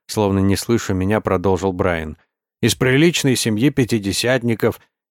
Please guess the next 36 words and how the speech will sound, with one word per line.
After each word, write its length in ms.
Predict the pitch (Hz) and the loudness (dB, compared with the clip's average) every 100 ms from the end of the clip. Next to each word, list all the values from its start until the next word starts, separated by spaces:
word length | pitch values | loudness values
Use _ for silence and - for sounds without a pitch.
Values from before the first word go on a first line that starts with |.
| - | 0
и 120 | 120 | 4
в 100 | 131 | 6
их 180 | 165 - | 4 4
роду 340 | 127 113 180 | 0 2 2
наследственных 760 | 165 95 - 135 120 123 127 98 | 2 0 0 0 0 0 0 0
заболеваний 580 | 101 110 104 120 143 120 | 0 0 2 2 2 2
не 180 | 101 110 | 0 0
было. 280 | 107 101 95 _ - | 2 2 0 _ -8
Дети 340 | 101 147 147 | 2 2 2
от 120 | 117 101 | -2 -2
нее 180 | 101 | 0
родятся 440 | 101 95 120 - 98 | 2 2 2 0 -4
здоровыми, 680 | 87 90 98 120 135 139 - _ | -2 0 2 2 2 0 -2 _
опять 340 | - 98 127 127 | -8 -2 -2 0
же, 180 | 127 107 | 0 0
с 100 | - | 0
ее 220 | 110 107 | 0 0
братом 480 | 98 110 113 135 123 | 2 0 0 0 0
у 40 | |
тебя 300 | - 117 123 | 0 0 2
совместный 540 | 113 113 120 107 120 | 2 0 0 0 -2
бизнес. 480 | 113 117 107 113 - _ _ _ _ - | 0 -2 -2 -4 -6 _ _ _ _ 0
Ну 180 | 156 170 | 4 6
или 160 | 139 | 6
Донна, 640 | 113 104 131 151 156 117 - _ _ | 4 2 2 2 0 -2 -6 _ _
она 240 | 107 113 104 | -4 -2 0
тоже 320 | 123 151 185 | 2 4 4
из 80 | - | 2
семьи 320 | 160 151 147 | 2 2 2
Дэвис. 500 | 131 131 117 - - _ - | 4 4 2 -2 -8 _ -6
Или 140 | 107 | -2
ты 280 | 131 139 127 | 2 4 6
о 120 | 120 | 4
дочери 580 | 117 151 147 151 143 131 | 4 2 4 2 2 2
Фицпатрика 720 | - 151 - 180 - 117 117 | 2 -2 0 0 2 0 -2
думаешь?» 540 | 104 107 98 95 92 | 0 2 2 0 -2